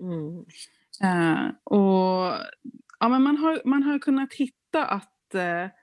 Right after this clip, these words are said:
Speaker 2: att liksom det är en riktigt gammal gudinna faktiskt. Eh,
Speaker 1: Mm.
Speaker 2: och som förknippad med gryningen. Och jag, det här är he-, min helt egna tolkning. Eh, inte att hon är förknippad med gryningen, det är hon.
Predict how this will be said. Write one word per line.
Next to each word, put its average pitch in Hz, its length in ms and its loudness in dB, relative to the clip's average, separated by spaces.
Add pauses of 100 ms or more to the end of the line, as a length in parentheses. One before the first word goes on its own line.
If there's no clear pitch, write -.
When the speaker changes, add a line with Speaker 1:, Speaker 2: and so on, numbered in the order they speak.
(760)
Speaker 2:
att - 240 -8 (180)
liksom 196 300 2
det 190 80 4
är 233 260 2
en 196 160 -2
riktigt 202 440 -4
gammal 233 500 0
gudinna 165 360 -4
faktiskt. - 560 -10 (500)
Eh, 202 240 -2
Speaker 1:
Mm. 233 160 -10
Speaker 2:
och 208 340 0
som 214 180 2
förknippad 202 720 0
med 170 380 -2
gryningen. 208 920 0
Och 196 80 -2
jag, 233 180 0 (280)
det 214 140 -4
här 262 160 0
är 226 100 -2
he-, 214 200 -4
min 196 220 -4
helt 240 240 -2
egna 165 300 -6
tolkning. 160 520 -6 (720)
Eh, 220 100 2
inte 220 180 2
att 254 80 -4
hon 240 120 4
är 214 40 0
förknippad 180 400 -2
med 165 100 2
gryningen, 170 440 2
det 175 60 0
är 202 260 0
hon. 170 260 -8